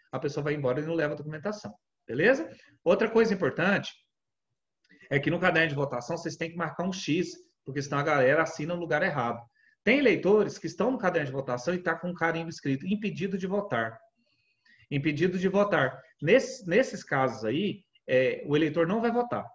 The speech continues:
beleza? Uma estratégia boa que vocês podem seguir é sempre que vocês forem procurar o, o nome dos, do, do, dos, dos eleitores, usar uma régua, tá? Essa régua serve tanto pra destacar o canhoto de votação,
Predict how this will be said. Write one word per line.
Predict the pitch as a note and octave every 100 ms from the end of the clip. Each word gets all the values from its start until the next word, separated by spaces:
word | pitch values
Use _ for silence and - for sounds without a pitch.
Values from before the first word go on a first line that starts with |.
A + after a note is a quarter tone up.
| _
beleza? | A#2 G#3+ D4+ D4 - - -
Uma |
estratégia | C#4 D4 A3+ A3 D#3
boa | B2+ C#3+ G#2+
que | -
vocês | C3 - -
podem | C3+ C3+
seguir | - A#2+ G#3 A3
é | G3+
sempre | G3+ - D#4 F4 -
que | A3
vocês | G3 F#3+ E3+
forem | - D3+ D3 - _ _
procurar | - B3+ C4 E3+ D#3 C#3 - - _ -
o, | D#3 D#3 E3+
o | D3
nome | E3 A3+ F3+ C#3
dos, | C3+ C3 - -
do, | C#3 B2 A#2+
do, | C3+ B2+ B2+ A#2+
dos, | A#2+ A2 G#2+ - - _ _ _ _ _ _
dos | C#3 B2+
eleitores, | C3 A#2 E3+ G#3+ F3+
usar | G3+
uma | B3
régua, | B2 C#3 - G#2+ - _ -
tá? | A#2+ F3+ - _ _
Essa | C3+ C#3
régua | C#3+ D3+ D3
serve | C3+ C3 C3
tanto | - A#3+ -
pra | G#3+
destacar | - - E3 - C3+
o |
canhoto | C3+ B2+ A#2+ A#2+
de | E3
votação, | F3+ A#3 A3+ A#3